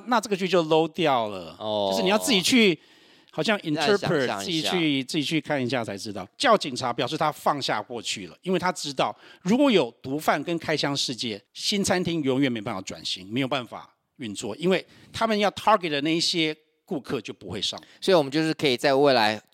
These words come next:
Speaker 2: 第一季的最后两集看看到改变会更正向，或者是，
Speaker 1: 是。
Speaker 2: 但我觉得他们还是缺钱啊，所以我们看看最后两集到底有什么情况发生一下。
Speaker 1: 是。如果问题全部都在第一季的第六集就解决的话，那这个剧也没什么好看下去。
Speaker 2: 对，没错。那第六集我还有一个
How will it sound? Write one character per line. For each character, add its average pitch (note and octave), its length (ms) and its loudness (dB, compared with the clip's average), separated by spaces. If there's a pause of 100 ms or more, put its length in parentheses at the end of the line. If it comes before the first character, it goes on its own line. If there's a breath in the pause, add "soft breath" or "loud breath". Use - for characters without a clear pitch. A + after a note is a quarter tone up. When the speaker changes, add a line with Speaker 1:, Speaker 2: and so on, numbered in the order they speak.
(120)
Speaker 2:
第 C3+ 160 -2
一 C3+ 40 -4
季 C3 180 -4
的 A2 80 0
最 C3+ 220 2
后 A#2+ 160 4
两 E2+ 200 -4
集 F2+ 160 -12
看 A2+ 160 -6
看 G#2+ 200 -4
到 F#2+ 280 -2 (120)
改 F2 160 -4
变 A2 200 -6
会 G2+ 160 -2
更 F#2 220 -8
正 E2 220 -6
向， D2 340 -6
或 G#2+ 160 -4
者 F2+ 100 -8
是， F2+ 300 -2
Speaker 1:
是。 E2 380 -12
Speaker 2:
但 E3 120 -2
我 B2 120 0
觉 B2 100 0
得 A#2+ 60 2
他 C#3 100 0
们 C#3 80 -4
还 B2 80 -2
是 B2+ 80 -6
缺 B2 220 -2
钱 E2 260 -4
啊， D2+ 100 -8
所 A#2 140 -4
以 - 20 0
我 F#2 60 -2
们 F2 80 -10
看 G#2+ 140 -6
看 G2+ 100 -6
最 G#2+ 140 -2
后 G2+ 80 0
两 D#2+ 120 -6
集 E2+ 120 -10
到 F#2 100 -6
底 E2+ 80 -6
有 D#2 80 -6
什 D2 100 -12
么 B1+ 80 -16
情 - 280 -12
况 F2 120 -8
发 D#2 160 -8
生 C4 160 -6
一 D4 60 0
下。 D4+ 60 -6
Speaker 1:
是。 - 80 -14
如 D#2 80 -12
果 - 60 -20 (120)
问 C4 80 4
题 G#3 140 -2
全 F#3+ 200 2
部 G#3 80 4
都 G#3 120 6
在 G3 200 4
第 F#3 240 -8
一 F#3+ 60 -4
季 F3 260 -2
的 C3+ 240 0
第 D3 440 -6
六 E3 260 4
集 B2 160 -6
就 C3 140 -2
解 A2 200 -6
决 G#2+ 140 -6
的 B2 60 2
话， C3 100 4
那 C#3+ 260 0
这 - 160 -10
个 B2 100 -4
剧 A2+ 180 -10
也 G2+ 40 -6
没 G2+ 80 -4
什 G#2 120 -8
么 G2 80 -8
好 - 20 -14
看 F2 160 -14
下 F2 140 -12
去。 F#2 160 -12
Speaker 2:
对， D2+ 100 -8
没 E2+ 140 -12
错。 F#2+ 200 -8
那 G3+ 80 -2 (140)
第 D#3+ 140 -8
六 D#3+ 180 2
集 A2 220 -4
我 G#2 80 2
还 C3+ 120 2
有 A#2+ 80 -2
一 A#2+ 80 -8
个 G#2+ 220 -2